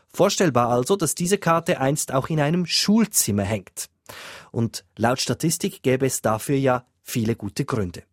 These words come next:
Denn die Zahl der sogenannten Newsdeprivierten, die nimmt seit Jahren zu. Das sagt unter anderem das Jahrbuch der Qualität der Medien des voegt der Universität Zürich.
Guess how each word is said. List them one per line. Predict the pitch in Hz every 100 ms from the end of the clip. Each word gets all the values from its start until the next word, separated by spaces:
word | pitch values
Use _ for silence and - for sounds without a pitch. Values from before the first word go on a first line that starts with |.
| -
Denn | 120 180
die | 165 -
Zahl | 156 143
der | 139
sogenannten | 135 147 143 135 - 127 -
Newsdeprivierten, | 131 147 196 - 120 - 110 107 113 113 131 127 - - _ _ -
die |
nimmt | 147 123 -
seit | 135 135 131
Jahren | 104 117
zu. | 131 - 95 _ _
Das | -
sagt | - 107 127
unter | 120 113
anderem | 117 120
das | 113 -
Jahrbuch | 120 120 120
der | -
Qualität | - 120 117 - 117 - 110
der |
Medien | 110 139 143 123
des | 139 - -
voegt | - - 147 139
der | 143
Universität | 120 104 101 113 - 135 -
Zürich. | - - 139 92 -